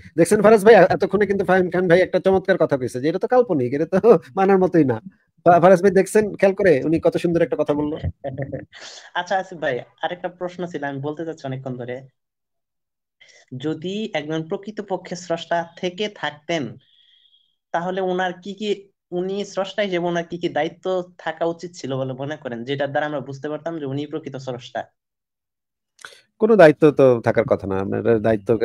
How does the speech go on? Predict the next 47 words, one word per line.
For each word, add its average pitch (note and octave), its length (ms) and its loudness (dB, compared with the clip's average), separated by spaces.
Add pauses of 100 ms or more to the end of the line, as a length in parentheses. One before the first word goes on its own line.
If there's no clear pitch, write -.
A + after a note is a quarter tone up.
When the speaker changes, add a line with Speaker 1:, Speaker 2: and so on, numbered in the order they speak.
Speaker 1:
থাকতেই A2 340 -2
হবে A2 160 2
এমন A2 160 0
কোনো G#2+ 280 0
ইয়া G2+ 180 0
নেই। F#2 240 -8 (480)
তবে G#2+ 240 0
মানে A#2 140 0
Speaker 2:
না, B2 60 4
Speaker 1:
স্রষ্টা D#3+ 380 6
বলে E3 160 10
Speaker 2:
ওনার - 140 4
Speaker 1:
কিছু F3 200 4
Speaker 2:
at E3+ 60 0 (340)
least, F3 320 -4
Speaker 1:
থাকতেই E3+ 280 4
পারে C#3 240 8
না, G#2+ 60 0
Speaker 2:
at G#2+ 60 -4
least G#3+ 120 -2
Speaker 1:
বা C#3 160 10
Speaker 2:
তো C3+ 140 0
Speaker 1:
মানে C#3+ 240 4 (160)
যৌক্তিকভাবে F3+ 540 8
কোনো F#3 160 10
স্রষ্টা F3 320 6
বলে E3+ 160 8
কোনো D#3+ 180 4
কিছু - 160 -8
থাকতেই C#3+ 260 2
পারে A#2+ 180 2
না G2+ 100 -4
ভাই, F#2+ 180 -6
হ্যাঁ? C#3+ 260 -4
স্রষ্টা, A#2+ 520 0 (180)
Speaker 2:
ও, B2+ 260 -2
Speaker 1:
আহ, A2 140 4
কনস-, D3+ 320 4
Speaker 2:
logically, D#3+ 360 -2
Speaker 1:
শব্দটাই, E3 400 8
Speaker 2:
logic-, D3+ 480 -2 (140)
Speaker 1:
শব্দটাই। D3+ 420 2 (200)
Speaker 2:
logically F#3 460 -4
স্রষ্টা G#3+ 360 -6
থাকার G3+ 300 -6
প্রয়োজন F#3 320 -8
নাই। B2 240 -8